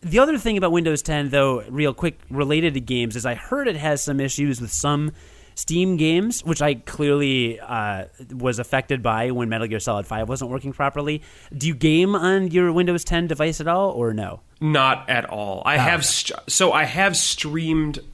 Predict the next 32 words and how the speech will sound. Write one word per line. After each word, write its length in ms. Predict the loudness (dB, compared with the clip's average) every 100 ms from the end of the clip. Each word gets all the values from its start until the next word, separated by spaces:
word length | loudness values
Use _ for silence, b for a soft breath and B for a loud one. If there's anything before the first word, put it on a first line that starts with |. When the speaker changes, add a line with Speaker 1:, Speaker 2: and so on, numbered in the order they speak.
| -8 0
Speaker 2:
um, 400 | 0 0 -4 -12 -16
Diablo 460 | -6 2 4 4 2
three 300 | -2 -2 -4
from 800 | -6 -14 -4 0 0 0 -2 -4 b b b b
my 160 | 0 0
downstairs 560 | 4 2 2 0 -4 -4
P 160 | -8
C 240 | -6 -6 -6
to 380 | -6 -4 -4
that 440 | 0 2 2 -2 -12 _ _ _ _ _
laptop 640 | -4 0 0 -2 -4 -4 -4
with, 460 | -4 -4 -4 -14
um, 480 | -10 -8 -8 -12 -14 -10
like, 160 | -10
Steam 360 | -8 -8 -4 -6
Play, 520 | -4 -4 -2 -2 -4 -16 b b b
that 120 | -6
thing 140 | -4 -2
where 80 | -4
you 120 | -6
can 120 | -6
stream 380 | -6 -4 -4 -4
from 160 | -6
one 100 | -6
computer 300 | -6 -10 -10 -8
to 60 |
another. 340 | -4 -4 -4 -8 B B B
Speaker 1:
Yeah. 200 | -4 -4
Speaker 2:
Um, 400 | 0 0 -2 -8 -12 -4
but 100 | 0
that's 200 | 0 -2
it. 200 | -8